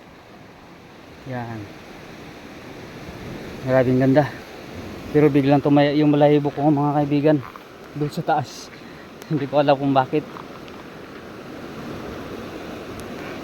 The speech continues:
Ang ganda, oh. Para siyang ano,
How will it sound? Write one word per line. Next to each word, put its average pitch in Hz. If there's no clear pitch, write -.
Ang 135
ganda, 147
oh. 185
Para 127
siyang 139
ano, 170